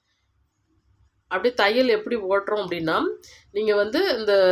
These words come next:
துணியை வச்சு, நம்ம கிளாத்தை வச்சு தைக்கும் பொழுது, இந்த ஃப்ரில்லை வச்சு தைக்கும் பொழுது, கழுத்துக்கு அந்தாண்ட அந்த ஃப்ரில் போகாத,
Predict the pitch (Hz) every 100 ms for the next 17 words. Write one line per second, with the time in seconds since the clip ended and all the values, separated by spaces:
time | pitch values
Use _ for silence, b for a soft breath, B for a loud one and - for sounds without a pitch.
0 | 175 175 240 262 254 190 185 262 196 185
1 | 196 214 220 180 180 254 - 170 - 226
2 | 180 170 254 240 208 226 208 185 202 165
3 | 175 180 170 160 269 320 B B - 196
4 | 262 269 269 269 180 208 214 226 269 220
5 | 190 208 220 - 175 190 190 156